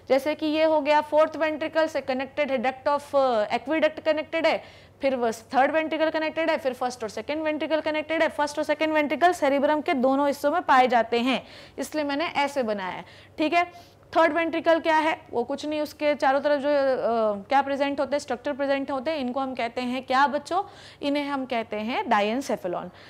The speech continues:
इस हर हिस्से का एक, अ, पर्टिकुलर फंक्शन है, very important function, very important function। समझ रहे हो ना?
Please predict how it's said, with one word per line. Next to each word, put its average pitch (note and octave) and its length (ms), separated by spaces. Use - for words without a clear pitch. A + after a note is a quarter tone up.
इस G4 240
हर F4+ 240
हिस्से F#4 400
का F4 140
एक, - 380
अ, B3 100
पर्टिकुलर C#4 500
फंक्शन A#3 340
है, F3 140
very C4+ 420
important G3 500
function, G3 320
very A#3 420
important F#3 380
function। F3 300
समझ E4 280
रहे F4 120
हो D#4+ 60
ना? E4+ 120